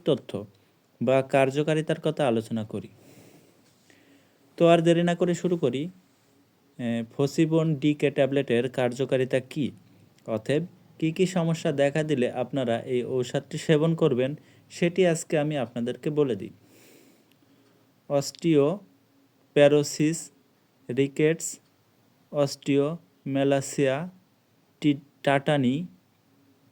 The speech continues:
এবং প্যারাথাইরয়েড রোগে গর্ভাবস্থায় ওই স্তন্যদানকালী মায়েদের ক্যালসিয়ামের অতিরিক্ত চাহিদা হলে ক্যালসিয়াম এবং ভিটামিন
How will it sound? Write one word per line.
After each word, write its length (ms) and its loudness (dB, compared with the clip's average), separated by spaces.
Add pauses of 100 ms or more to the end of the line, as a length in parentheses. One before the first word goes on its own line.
(580)
এবং 460 0 (460)
প্যারাথাইরয়েড 840 2 (140)
রোগে 480 0 (440)
গর্ভাবস্থায় 880 2
ওই 200 0
স্তন্যদানকালী 840 -4
মায়েদের 600 0
ক্যালসিয়ামের 640 -2 (120)
অতিরিক্ত 520 -4
চাহিদা 540 -2
হলে 380 0 (600)
ক্যালসিয়াম 680 0
এবং 500 -2
ভিটামিন 720 -4